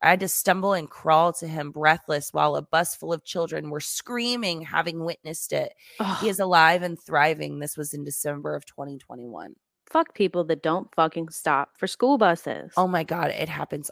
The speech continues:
Speaker 1: all the time.
Speaker 2: Oh, I
Speaker 1: It
Speaker 2: know. It
Speaker 1: happens
Speaker 2: drives me
Speaker 1: all the
Speaker 2: nuts.
Speaker 1: time. And I literally will flick people off in
Speaker 2: Yes.
Speaker 1: front of the school. I
Speaker 2: Oh,
Speaker 1: don't
Speaker 2: yeah.
Speaker 1: care.
Speaker 2: Fully
Speaker 1: In front
Speaker 2: deserved.
Speaker 1: of the school bus.
Speaker 2: Fully
Speaker 1: And I'll be
Speaker 2: deserved.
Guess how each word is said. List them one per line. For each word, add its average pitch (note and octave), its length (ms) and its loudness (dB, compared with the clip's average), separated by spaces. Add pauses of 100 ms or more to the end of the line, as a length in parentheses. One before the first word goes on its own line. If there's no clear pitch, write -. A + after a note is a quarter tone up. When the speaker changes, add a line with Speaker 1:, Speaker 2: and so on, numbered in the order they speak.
Speaker 1:
all C#3+ 480 -4
the D#3+ 100 0
time. C#3+ 420 -2
Speaker 2:
Oh, G#3 140 4
I E3+ 80 0
Speaker 1:
It E3 40 -2
Speaker 2:
know. E3+ 100 0
It E3 40 2
Speaker 1:
happens D#3+ 240 0
Speaker 2:
drives E3 160 -8
me E3 100 -4
Speaker 1:
all F#3+ 520 8
the B3+ 80 4
Speaker 2:
nuts. - 180 -6
Speaker 1:
time. C#3+ 380 -4 (460)
And F#3+ 120 4
I A3 100 6
literally G#3 460 -2
will G3+ 180 -4
flick D#3+ 400 -8
people D3 300 -4
off C3+ 480 -2
in F#3 60 -2
Speaker 2:
Yes. F3+ 380 8
Speaker 1:
front F3 180 -4
of D3 120 -8
the E3 80 2
school. - 260 -2
I F#3+ 100 8
Speaker 2:
Oh, - 20 8
Speaker 1:
don't G#3 120 4
Speaker 2:
yeah. D3+ 160 4
Speaker 1:
care. D3+ 300 0 (240)
Speaker 2:
Fully C4+ 200 6
Speaker 1:
In A3+ 40 4
front G#3+ 160 4
Speaker 2:
deserved. F3 100 2
Speaker 1:
of D3 60 2
the C#3+ 60 -6
school F3 160 -4
bus. D3 200 -8 (400)
Speaker 2:
Fully A3+ 180 2
Speaker 1:
And A3 100 4
I'll C4+ 80 8
be C4+ 100 -2
Speaker 2:
deserved. B3 240 4